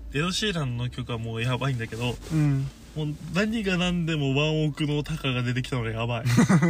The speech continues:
Speaker 2: <laughs> そうなんだ。
Speaker 1: いや、まあ、事前情報的に、
Speaker 2: うん。
Speaker 1: ワンオクタカ一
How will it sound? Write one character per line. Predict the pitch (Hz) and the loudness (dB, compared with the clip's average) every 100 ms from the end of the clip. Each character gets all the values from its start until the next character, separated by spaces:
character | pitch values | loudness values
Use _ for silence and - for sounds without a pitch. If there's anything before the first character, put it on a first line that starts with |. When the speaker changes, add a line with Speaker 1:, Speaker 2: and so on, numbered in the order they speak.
| 160 | 2
Speaker 2:
<laughs> | 147 156 135 - - - | 2 -2 -4 -10 -16 -8
そ | 180 160 | 0 0
う | |
な | 123 | 0
ん | 107 | -4
だ。 | 107 | -10
Speaker 1:
い | - - - | -14 -12 -4
や、 | 175 | 0
ま | 160 | 0
あ、 | |
事 | 120 135 | 0 0
前 | 165 233 | 2 0
情 | 190 208 208 | 0 -2 0
報 | 214 202 | 0 0
的 | 196 180 | -2 -2
に、 | 160 151 120 - - | 0 -2 -2 -6 -2
Speaker 2:
う | 165 | 2
ん。 | 135 123 | 2 0
Speaker 1:
ワ | 151 | 0
ン | 185 | 0
オ | 175 | -2
ク | |
タ | - 180 | -4 0
カ | |
一 | 123 | 0